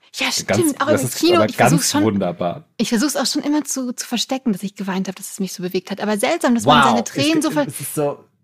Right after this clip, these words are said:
Speaker 1: Stimmt, obwohl es, du bist ja mit der, der Person da, die du liebst und die dich kennt und liebt. Und selbst vor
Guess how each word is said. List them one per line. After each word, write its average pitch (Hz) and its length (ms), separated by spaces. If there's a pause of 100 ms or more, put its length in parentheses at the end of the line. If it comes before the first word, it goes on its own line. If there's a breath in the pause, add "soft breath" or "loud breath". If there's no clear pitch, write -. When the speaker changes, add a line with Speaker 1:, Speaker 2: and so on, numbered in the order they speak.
(160)
Speaker 1:
Stimmt, 311 560
obwohl 277 280
es, 339 160
du 247 180
bist 294 160
ja 302 80
mit 277 140
der, 277 160
der 247 140
Person 269 380
da, 285 140
die 247 140
du 240 80
liebst 262 420
und 254 80
die 226 100
dich 226 200
kennt 302 280
und 240 140
liebt. 269 260
Und 240 80
selbst 269 300
vor 254 80